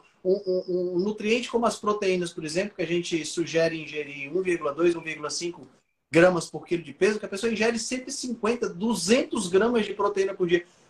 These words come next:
Como é que a pessoa pode achar que duzentos gramas não vai ter um efeito metabólico, enquanto acha que setecentos miligramas tem um efeito metabólico muito maior?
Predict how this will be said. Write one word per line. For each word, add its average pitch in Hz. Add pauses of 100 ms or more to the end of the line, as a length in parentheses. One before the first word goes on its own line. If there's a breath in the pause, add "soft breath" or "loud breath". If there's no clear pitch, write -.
Como 381
é 440
que 440
a 427
pessoa 294
pode 226
achar 220
que 226
duzentos 233
gramas 269
não 285
vai 269
ter 262
um 277
efeito 240
metabólico, 226 (300)
enquanto 269 (140)
acha 247 (240)
que 277
setecentos 240
miligramas 226
tem 240
um 233
efeito 214
metabólico 190
muito 196
maior? 156